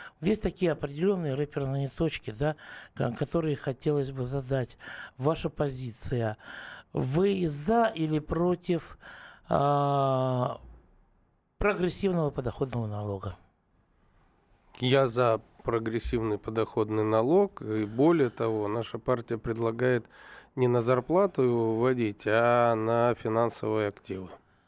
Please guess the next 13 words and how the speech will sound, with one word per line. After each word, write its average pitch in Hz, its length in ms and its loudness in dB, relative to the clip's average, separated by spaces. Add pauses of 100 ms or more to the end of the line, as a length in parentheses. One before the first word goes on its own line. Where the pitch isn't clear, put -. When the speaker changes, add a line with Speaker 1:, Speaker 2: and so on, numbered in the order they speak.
(340)
Speaker 1:
Мгм. 135 360 -2
То 170 100 2
есть, 156 240 -4
э, 131 880 0 (520)
как 160 120 2
Speaker 2:
Чтобы 131 200 4
уменьшить 127 720 4
объем 113 400 0
влияния 107 1080 2
финансовых 104 640 -2
сверхкрупных 104 720 -4
капиталов. 95 560 -12 (800)
Speaker 1:
Прекрасно. 170 680 -2